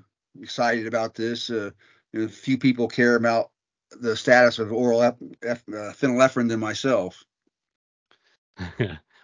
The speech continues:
Speaker 2: Well, as usual, you've written, uh, many very informative articles, so I've took this opportunity to once again, um,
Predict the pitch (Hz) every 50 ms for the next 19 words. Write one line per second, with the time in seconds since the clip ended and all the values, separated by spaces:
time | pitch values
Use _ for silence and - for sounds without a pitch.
0 | _ - 113 107 101 98 - _ _ _ _ - 113 110 107 113 113 110 104 98
1 | 95 90 90 90 92 95 90 90 107 104 - - 95 92 95 95 - - _ _
2 | _ - 101 92 92 - 104 104 107 104 104 101 95 95 92 95 - - 113 110
3 | 104 101 98 98 92 - - 98 95 90 90 - - 87 80 98 95 90 90 -
4 | - - - 82 82 82 78 - - 98 90 90 87 92 - - _ _ _ _
5 | _ _ - 95 90 85 - - - - _ _ _ _ - - 110 - - 107
6 | 92 - - 101 - - - - 107 98 92 92 90 - - 95 87 85 - -
7 | 110 95 92 92 - - - - 82 98 95 90 87 90 87 90 87 87 87 85